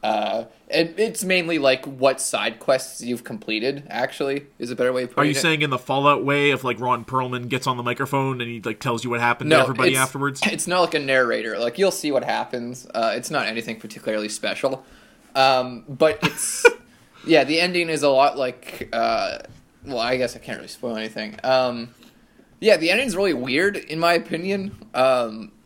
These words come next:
Speaker 1: I feel like they did not do it the most optimal way. Once again, I'm gonna have to point to New Vegas, where even if you sided with the N C R or Caesar's Legion or went solo or went with Mister House,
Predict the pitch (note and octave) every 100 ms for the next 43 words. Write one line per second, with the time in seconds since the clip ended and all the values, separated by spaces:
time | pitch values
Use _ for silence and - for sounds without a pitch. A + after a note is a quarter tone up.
0 | - - C3 - D#3 D#3+ C#3+ C3+ C#3+ C3+
1 | B2+ A#2+ A#2 C3 B2+ - _ _ - B2+
2 | - B2 B2 C#3 C#3+ - - D3 D3+ D3+
3 | - B2 C#3+ - C#3 C3 A#2+ C#3+ E3+ C3
4 | C3+ - B2 A#2+ C#3 C3 B2+ B2+ B2+ B2+
5 | C3 A#2+ B2 - A#2+ A#2+ G#2 G#2+ B2 D#3
6 | E3 - - - - - C3 B2 B2 A2+
7 | A2+ - - E3 E3 E3 D3+ D3 D3 C#3
8 | C#3+ C3 C3+ C#3 B2+ B2+ B2 B2+ B2 B2
9 | - B2+ A#2+ A#2 A2+ - A2+ A#2 - C#3
10 | B2 B2+ A#2+ C3 A#2+ A#2+ A2+ A2 - _
11 | _ - B2 B2+ B2+ C3 A2 - E3 C#3+
12 | C#3 B2+ B2+ B2+ B2 B2+ C#3 - B2 -
13 | C#3 B2 G#2+ -